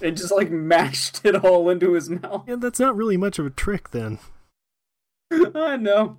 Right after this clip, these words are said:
Speaker 1: He was a delightful dumbass.
Speaker 2: <laughs>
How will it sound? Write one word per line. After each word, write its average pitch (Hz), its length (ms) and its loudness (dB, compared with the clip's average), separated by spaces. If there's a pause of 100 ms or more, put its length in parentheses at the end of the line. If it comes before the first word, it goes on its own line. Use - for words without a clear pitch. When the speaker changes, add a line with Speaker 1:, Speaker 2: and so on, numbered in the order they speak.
(120)
Speaker 1:
He 294 80 -10
was 269 140 -6
a 180 80 0
delightful 139 520 -4
dumbass. 131 600 -4 (560)
Speaker 2:
<laughs> 180 160 -4